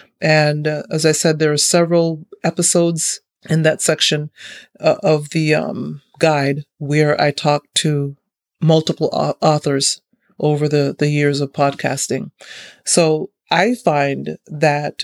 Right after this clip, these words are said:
reading is a type of advocacy because when we, again, see ourselves in books and hear ourselves on podcast episodes,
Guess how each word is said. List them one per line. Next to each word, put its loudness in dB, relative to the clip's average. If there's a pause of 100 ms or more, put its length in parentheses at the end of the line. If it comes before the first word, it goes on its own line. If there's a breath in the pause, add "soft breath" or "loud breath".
(120)
reading -4 (300)
is 2
a 4
type -2
of -4
advocacy -4 (360 loud breath)
because -2
when 0
we, 0
again, 0
see 2
ourselves 0
in -2
books -2
and -2
hear 2
ourselves 0
on -4
podcast 0
episodes, -2